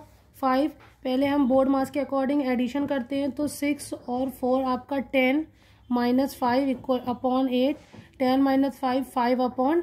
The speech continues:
eight, ये आपका क्या हो गया, आंसर। ठीक है, similarly you will solve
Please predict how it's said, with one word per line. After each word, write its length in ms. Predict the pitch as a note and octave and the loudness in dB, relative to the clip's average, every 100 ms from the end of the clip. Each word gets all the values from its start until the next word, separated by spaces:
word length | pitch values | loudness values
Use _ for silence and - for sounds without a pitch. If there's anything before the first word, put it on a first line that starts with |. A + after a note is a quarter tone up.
| D4 | 0
eight, 260 | G3+ G3 - | -4 -6 -8
ये 80 | A#3 | -6
आपका 300 | A#3 A#3 C4+ | -6 -6 -6
क्या 180 | C4 C#4+ | -2 0
हो 80 | D4+ | 2
गया, 180 | D4 | 2
आंसर। 440 | A3 G3+ F#3+ A3+ G3+ - - - - - - | 0 -2 -6 -10 -16 -18 -18 -16 -16 -20 -6
ठीक 220 | C#4+ - | -6 -2
है, 180 | E4 E4+ - - - _ _ _ _ _ - - - - - - | -2 -2 -8 -20 -20 _ _ _ _ _ -20 -20 -20 -20 -20 -6
similarly 640 | - C#4 D4+ D4+ C#4+ D4 D4+ | 2 4 4 4 2 2 2
you 180 | C#4+ C4+ | 0 0
will 160 | D4 C#4+ | -2 -2
solve 420 | C4+ C4 C4+ | -2 0 0